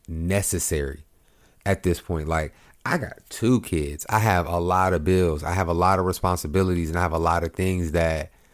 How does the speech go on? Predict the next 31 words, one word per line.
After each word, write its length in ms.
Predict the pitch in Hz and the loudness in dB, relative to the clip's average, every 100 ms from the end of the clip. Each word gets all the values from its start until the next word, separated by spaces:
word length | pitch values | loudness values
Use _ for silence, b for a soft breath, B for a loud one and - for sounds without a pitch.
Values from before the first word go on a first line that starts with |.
| b b b b b | b b b b b
are 180 | 95 92 | 0 2
on 180 | 90 90 | 0 0
my 180 | 82 80 | 0 -2
plate. 380 | - 113 107 | 2 4 4
So 140 | - 92 | 2 2
whenever 340 | 90 107 117 | 4 4 4
I 140 | 113 98 | 4 4
get 200 | 98 101 | 2 2
in 120 | 95 | 2
these 180 | 85 - | -2 -2
spaces, 540 | 107 113 - 90 82 | 0 2 0 -4 -4
it's 200 | 104 98 | -2 -2
immediately 720 | 98 98 98 120 117 110 101 98 | -2 -4 0 2 4 2 2 0
you 180 | 92 | 0
start 240 | 90 95 90 | 0 0 0
to 40 | 85 | -2
get 180 | 87 | -4
behind, 440 | 78 80 80 78 - _ _ _ _ _ _ - | -2 -4 -4 -6 -16 _ _ _ _ _ _ -2
right? 320 | 87 90 - | 2 2 2
You 160 | 95 | 2
know 60 | 90 | 4
what 60 | 92 | 2
I'm 80 | |
saying? 180 | 87 90 | 2 0
Like, 160 | 87 85 | 0 0
and 100 | 90 | -2
I 60 | |
feel 200 | 92 104 | 0 2
like 220 | 95 87 90 | 2 0 -2
everybody 600 | 98 101 90 92 90 80 | 0 2 2 0 0 -6
who 560 | 92 87 82 80 78 | -4 -2 -2 -4 -8